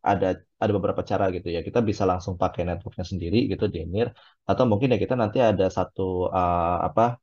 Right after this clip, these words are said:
ya, membangun di atas blockchainnya sendiri atau bikin, bikin chainnya sendiri, dan itu nanti akan berhubungan dengan chainnya si Near Protocol ini gitu.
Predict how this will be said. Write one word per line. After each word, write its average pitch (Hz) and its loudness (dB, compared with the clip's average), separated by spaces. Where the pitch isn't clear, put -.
ya, 101 0
membangun 110 2
di 101 4
atas - -4
blockchainnya 104 0
sendiri 98 0
atau 110 2
bikin, 101 -2
bikin 101 -2
chainnya 101 0
sendiri, 98 0
dan 113 2
itu 87 -4
nanti 117 2
akan 110 0
berhubungan 95 -2
dengan 95 0
chainnya 98 4
si 95 0
Near 95 0
Protocol 87 -2
ini 98 -2
gitu. - -4